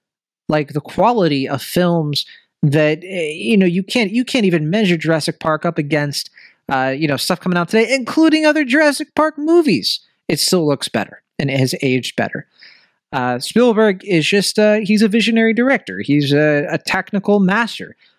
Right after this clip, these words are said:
He's just somebody who gets it, you know, and even beyond some of the technicals,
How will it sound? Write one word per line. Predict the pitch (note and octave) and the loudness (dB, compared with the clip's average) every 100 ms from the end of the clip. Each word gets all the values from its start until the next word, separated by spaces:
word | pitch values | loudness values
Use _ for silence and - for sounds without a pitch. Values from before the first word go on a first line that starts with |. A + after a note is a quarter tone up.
| - | -6
He's | A#3 | -2
just | B3+ - | 0 2
somebody | A#3 G#3+ | 2 2
who | F#3 | 2
gets | D3 G#2+ - | 0 -6 -6
it, | - _ _ _ _ _ _ | -10 _ _ _ _ _ _
you | C#3+ | -4
know, | C3 C3 | -2 -2
and | D#3 D3+ | -2 -2
even | G#3 A#3+ C4 A#3 C4 A#3+ C#3+ | 2 2 4 2 0 -2 0
beyond | F3 D3+ C#3+ E3 D3+ C3+ | 2 2 2 0 -2 -4
some | D3 | -4
of | C3+ | -2
the | B2 | -4
technicals, | - F#3 - B2 - - - | -2 -6 -6 -14 -12 -6 -6